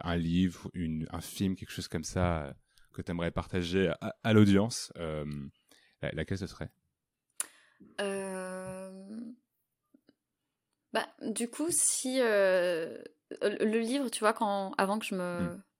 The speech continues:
Speaker 2: lance, le truc qui m'a donné un déclic, euh, et qui m'a, euh, que je recommande en fait à chaque fois, c'est un petit peu, euh, un petit peu bateau, mais,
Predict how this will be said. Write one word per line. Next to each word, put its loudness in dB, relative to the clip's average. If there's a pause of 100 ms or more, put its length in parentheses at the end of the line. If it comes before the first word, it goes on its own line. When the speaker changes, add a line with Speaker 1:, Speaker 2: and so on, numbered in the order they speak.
(120)
Speaker 2:
lance, 2
le -6
truc -8
qui -6
m'a 0
donné -2
un -2
déclic, -8 (500)
euh, 0
et -2
qui -10
m'a, 0
euh, -2
que -2
je -2
recommande 2
en 4
fait -2
à 0
chaque -4
fois, 0
c'est 2
un 6
petit -10
peu, 0
euh, 2
un -4
petit -8
peu 2
bateau, 2
mais, 0